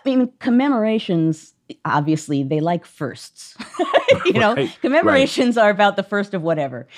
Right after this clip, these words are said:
Speaker 1: But, but what's, as you're suggesting here, Nathan, what's interesting and significant here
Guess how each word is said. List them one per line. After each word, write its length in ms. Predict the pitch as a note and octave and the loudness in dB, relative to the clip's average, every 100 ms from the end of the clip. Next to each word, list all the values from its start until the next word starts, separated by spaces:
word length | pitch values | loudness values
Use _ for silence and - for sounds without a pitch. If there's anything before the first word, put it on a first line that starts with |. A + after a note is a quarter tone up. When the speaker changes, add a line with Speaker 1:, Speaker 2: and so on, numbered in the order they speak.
| - - | -6 -2
Speaker 1:
But, 200 | A3 A3+ | 0 0
but 160 | A#3 | 0
what's, 220 | A3+ A3 - | -2 -2 0
as 140 | G#3 | 2
you're 160 | A#3+ C4+ | 2 0
suggesting 540 | G#3 F3 D#4 - F3 | -2 -2 -4 -2 -2
here, 120 | D#3 | 0
Nathan, 340 | C#3+ C#3 C#3 C#3 | 0 -2 -2 -4
what's 220 | D#3 - | -6 -4
interesting 480 | A3 A#3+ G#3 F3 D3+ | -2 0 -2 -2 -2
and 100 | C3+ | -2
significant 580 | C#3+ - E4 E3+ B2+ C3+ | -4 -4 -4 -6 -8 -6
here 300 | C#3 A#2 | -6 -4